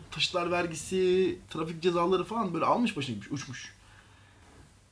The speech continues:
Ben en son şeyi gördüm, ona şaşırmıştım. Tatil vergisi falan va-, muhabbeti vardı arkadaşım. İnanamadım hani, o kadar takip etmiyordum. Tatilden vergi alınacakmış. Tatilden. Gerçekten hayret ettim, artık dinlenirken bile para ödememiz gerekiyor.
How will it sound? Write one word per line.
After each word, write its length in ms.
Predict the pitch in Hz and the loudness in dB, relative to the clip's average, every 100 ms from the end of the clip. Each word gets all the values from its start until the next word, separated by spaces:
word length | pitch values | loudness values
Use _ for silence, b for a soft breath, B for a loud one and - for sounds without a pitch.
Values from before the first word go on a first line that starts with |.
| _ _ _ 233 | _ _ _ 2
Ben 100 | 339 | 4
en 80 | |
son 160 | 359 370 | 4 2
şeyi 240 | - 302 | 2 4
gördüm, 400 | 226 170 120 117 - | 4 4 4 0 -2
ona 140 | 170 | 0
şaşırmıştım. 460 | 202 143 117 117 110 | 0 0 -2 -4 -4
Tatil 360 | 175 190 220 240 | 6 6 8 4
vergisi 280 | 226 214 | 4 2
falan 280 | - 220 214 | 2 4 6
va-, 160 | 190 - | 4 2
muhabbeti 440 | 135 151 147 160 175 | 0 0 0 -2 0
vardı 280 | 123 - 113 | -2 0 -4
arkadaşım. 400 | 110 113 - - - | -2 -4 -4 -8 -4
İnanamadım 440 | 180 220 170 117 | 2 4 4 2
hani, 200 | 113 113 110 | 0 -2 -6
o 100 | 131 | -6
kadar 160 | 160 175 | -2 0
takip 260 | 180 170 196 | 0 0 0
etmiyordum. 300 | 185 180 196 | -2 -4 2
Tatilden 500 | 175 175 190 240 196 | 4 4 4 4 6
vergi 260 | 170 175 | 4 4
alınacakmış. 640 | 180 123 110 - 113 - - - - - - _ - - - - | 4 2 -2 -6 -6 -6 -8 -20 -20 -20 -20 _ -18 -18 -20 -10
Tatilden. 540 | - 120 131 123 117 107 - - - - _ _ _ b b b b b b - | 0 0 0 -2 -2 -4 -10 -20 -20 -20 _ _ _ b b b b b b 0
Gerçekten 320 | 226 220 233 | 2 4 6
hayret 220 | 208 220 | 6 6
ettim, 200 | 196 165 | 2 0
artık 180 | 165 - | 0 0
dinlenirken 480 | 170 196 202 190 165 | 4 6 6 4 4
bile 120 | 202 | 2
para 160 | 190 180 | 4 4
ödememiz 340 | 170 175 170 | 4 2 2
gerekiyor. 440 | 156 123 - 156 | 2 2 2 -2